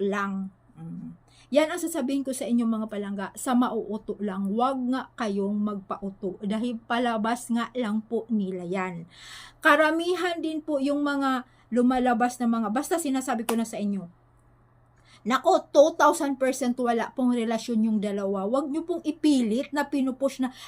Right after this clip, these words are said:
"Eh, kasi nagsasama sila." Nako po, palabas nga lang yan, wag kayong pauto, pauto, pauto lang yan sa mga fans. Kung sino ang ma-,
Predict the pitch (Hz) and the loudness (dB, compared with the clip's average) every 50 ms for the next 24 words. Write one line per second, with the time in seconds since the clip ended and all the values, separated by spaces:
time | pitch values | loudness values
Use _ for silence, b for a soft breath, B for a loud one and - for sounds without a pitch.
0 | B B - 427 440 440 - 427 415 403 - 453 453 440 440 427 415 403 415 370 | B B 0 0 0 2 2 0 0 2 2 2 4 4 4 2 2 0 -2 -2
1 | 370 381 381 - 403 381 381 381 370 349 - 320 294 285 262 - B B B B | -2 -2 -2 -2 -2 -2 -2 -2 -4 -6 -8 -10 -10 -12 -14 -18 B B B B
2 | B B B B 277 294 - - - 294 285 - - 294 311 359 392 403 415 - | B B B B -4 -4 -4 -4 -6 -6 -6 -2 -2 2 4 6 6 6 6 4
3 | - - _ _ _ _ _ - 339 339 339 370 359 311 359 370 370 349 349 370 | 0 -4 _ _ _ _ _ -6 -4 4 6 6 8 8 6 4 4 0 -4 -4
4 | 359 - 320 330 330 330 311 330 330 339 320 320 320 320 269 - 311 311 320 320 | -2 -2 0 0 0 0 -2 -2 -2 -2 0 0 0 0 0 -4 -4 -4 -2 -4
5 | 320 320 - - 269 262 285 277 269 _ 285 285 302 320 349 370 359 - - _ | -4 -4 -4 -2 0 0 -2 -2 -4 _ -2 -2 0 2 2 2 0 -2 -6 _
6 | _ - - - - 294 320 - - 330 370 359 - _ _ _ _ _ _ - | _ -8 -8 -6 -4 -6 -6 -4 -4 -4 -4 -4 -8 _ _ _ _ _ _ 0
7 | - - - - 339 339 - 392 330 - - 311 294 294 302 277 269 269 277 330 | 0 2 2 0 -4 -2 -2 -4 -2 -2 -2 -4 -2 -2 0 0 0 0 -2 -4
8 | 330 - - 294 285 269 269 254 247 233 - - - 220 208 254 302 330 294 - | -6 -6 -6 -6 -4 -2 -2 -2 -2 -2 -4 -2 -2 -2 -2 -2 -4 -6 -6 -6
9 | - - - b b b b b b b b b b b _ _ _ _ _ _ | -6 -8 -10 b b b b b b b b b b b _ _ _ _ _ _
10 | - 302 302 294 262 - - 370 302 294 294 302 294 - - 277 262 262 262 262 | 2 4 4 4 2 4 4 4 4 4 2 0 -2 -2 -2 -2 0 0 0 0
11 | 254 254 247 240 240 - _ _ _ _ _ _ _ _ _ _ _ _ _ _ | 0 2 0 0 -2 -6 _ _ _ _ _ _ _ _ _ _ _ _ _ _
12 | _ _ _ _ _ - - 226 240 254 254 254 208 - | _ _ _ _ _ -2 2 2 4 4 4 2 0 -2